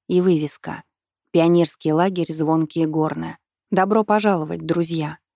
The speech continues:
А потом сразу появились кадры палат местной больницы. Пустые койки и растерянные, испуганные лица врачей. «Вот мы и подошли к эпизоду по Электрогорску.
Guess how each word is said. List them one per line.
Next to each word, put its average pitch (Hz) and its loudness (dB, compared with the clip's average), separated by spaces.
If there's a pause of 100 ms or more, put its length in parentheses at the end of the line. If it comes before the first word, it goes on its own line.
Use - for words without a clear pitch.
(600)
А 175 0
потом 233 4
сразу 214 0
появились 175 2
кадры 185 0
палат 170 0
местной 165 0
больницы. 160 -2 (300)
Пустые 156 2
койки 156 -2 (200)
и 160 4
растерянные, 147 0
испуганные 160 2
лица 156 0
врачей. 143 -4 (580)
«Вот 170 2
мы 170 4
и 160 2
подошли 165 0
к - -2
эпизоду 156 2 (160)
по 160 2
Электрогорску. 156 0